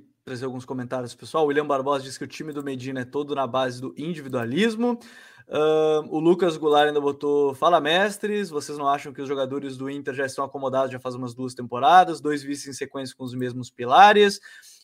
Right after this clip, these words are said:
Medina parece o equivalente oposto do Papito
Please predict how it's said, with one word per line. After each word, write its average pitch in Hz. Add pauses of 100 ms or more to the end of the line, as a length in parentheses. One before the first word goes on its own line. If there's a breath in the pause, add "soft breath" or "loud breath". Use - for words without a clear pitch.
Medina 175
parece 185
o -
equivalente 180
oposto 196
do 196
Papito 180